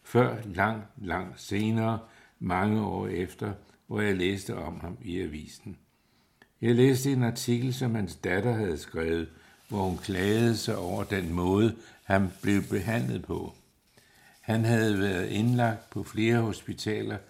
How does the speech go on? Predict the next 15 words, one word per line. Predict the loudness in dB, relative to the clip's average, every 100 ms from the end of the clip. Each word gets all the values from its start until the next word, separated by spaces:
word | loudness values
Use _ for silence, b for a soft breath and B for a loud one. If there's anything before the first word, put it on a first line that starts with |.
| b b _
ifølge | -8 0 0 2 0 -2
artiklen | -4 -4 -4 -4 -6 -6 -8
åbenbart | -2 -2 0 2 2 0 -4
rigtig | -2 0 4
mange | 4 4 0 -2
gange, | 0 0 -2 -6 B B B B 0
hvor | 6
han | 8 8 8
var | 6
blevet | 4 2 2
overført | 0 2 0 0 0 -2
fra | -4 -6
det | -4 0 4
ene | 4
hospital | 4 2 0 -8 -4 -2 -4